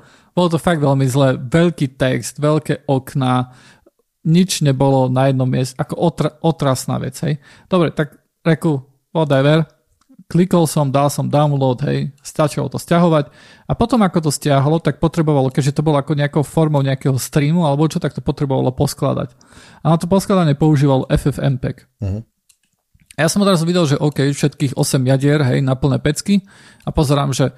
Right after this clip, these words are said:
Speaker 1: to bude robiť dvadsať minút, hej. Že ak-, akože dobre, bola to hodinu a pol prednáška, hej, tak ale aj tak dvadsať minút, však to je veľa. Za to, za toľko mám úplne celé video prerenderované päťkrát, hej.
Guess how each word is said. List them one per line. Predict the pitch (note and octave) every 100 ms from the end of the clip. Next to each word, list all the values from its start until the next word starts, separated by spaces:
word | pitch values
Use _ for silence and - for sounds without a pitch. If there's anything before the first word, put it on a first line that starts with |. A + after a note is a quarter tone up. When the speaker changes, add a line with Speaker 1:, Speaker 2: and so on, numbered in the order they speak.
| _ _
Speaker 1:
to | C3+
bude | B2
robiť | B2+ C3+ D3+
dvadsať | C#3 D#3+ -
minút, | F#3+ B3 A#3+ C3 -
hej. | - D3 E3+ _ _ _ _ _
Že | - - C#3+
ak-, | -
akože | D3+ D#3 C#3+
dobre, | E3 D#3
bola | B2+ D3
to | C3 C3+
hodinu | A#2 C3 C3+ B2
a | A#2+
pol | - B2+ A#2+
prednáška, | - B2+ B2+ B2+ - D3 D3
hej, | B2+ C3+
tak | -
ale | - C3+ D3
aj | E3
tak | B2+ -
dvadsať | - C3 -
minút, | B2 C3+ C#3+
však | - -
to | C#3+
je | F#3+
veľa. | D#3 B2 _ _ _ _ _ _ _ _ -
Za | D3+ C#3
to, | - C3 A#2+ B2
za | B2 C3+
toľko | D3+ B2+ D3+
mám | C#3 C#3
úplne | C#3+ G3+ C#3+
celé | - F3+ C#3
video | C3+ C3+ B2+
prerenderované | A2+ C3+ C3 B2+ B2+ C3 B2+ C3 B2+
päťkrát, | B2+ D#3 - C3+ B2+ A#2+
hej. | C3+ C#3+